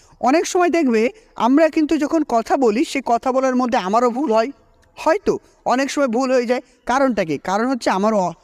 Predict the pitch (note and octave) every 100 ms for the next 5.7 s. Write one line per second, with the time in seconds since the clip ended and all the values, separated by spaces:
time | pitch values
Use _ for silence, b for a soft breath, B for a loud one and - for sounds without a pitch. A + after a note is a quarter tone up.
0 | _ - A#3 A3 A#3+ A3+ G#3 E3+ C#3 B2
1 | - b - A3+ C#4 D#4 E4 C#4+ A#3+ C4+
2 | C4+ C4+ G3 G3+ B3 B3 B3 B3 A#3 A#3
3 | A#3+ A#3+ - G3+ G#3+ A3+ G#3 G#3 A#3 A3+
4 | - b b b C#4+ - C#4 D4 D4 D#4
5 | E4 - - F#4 E4+ G3+ -